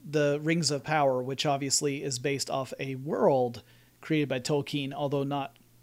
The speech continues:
based off of a specific Tolkien story. Um, but this, because it's, it's building on its own mythology, makes me more excited, because there aren't, you're not going in there with, like, a preconceived idea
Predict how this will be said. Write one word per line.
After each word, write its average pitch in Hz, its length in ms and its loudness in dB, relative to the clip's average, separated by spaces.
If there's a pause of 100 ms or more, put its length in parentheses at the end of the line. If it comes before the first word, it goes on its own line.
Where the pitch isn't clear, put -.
(340)
based 147 300 0
off 139 240 0
of 135 160 -4
a 127 80 -2
specific - 580 -2
Tolkien 135 500 -4
story. 120 520 0 (560)
Um, 151 460 2 (380)
but 180 240 0
this, 240 240 6
because 190 380 2
it's, - 340 0 (120)
it's 170 160 -2
building 202 420 0
on 160 160 0
its 147 220 0 (120)
own 160 640 0
mythology, 147 920 0 (640)
makes 185 320 2
me 202 60 2
more 170 180 6
excited, 143 380 2
because 131 240 -2
there 175 200 0
aren't, 202 280 0 (400)
you're 180 180 0
not 233 240 4
going 185 240 6
in 170 160 2
there 156 200 4
with, 143 200 0
like, 143 160 -2
a 139 80 -2
preconceived 165 720 0
idea 131 680 -2